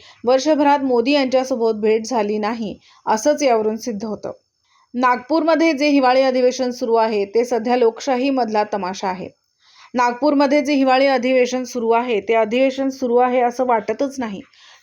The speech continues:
त्यात सत्ताधारी कोण आणि विरोधक कोण हेच कळत नाही.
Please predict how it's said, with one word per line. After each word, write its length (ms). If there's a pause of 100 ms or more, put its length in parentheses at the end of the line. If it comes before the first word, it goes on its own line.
त्यात 140
सत्ताधारी 640
कोण 380
आणि 320
विरोधक 500
कोण 200
हेच 280
कळत 280
नाही. 240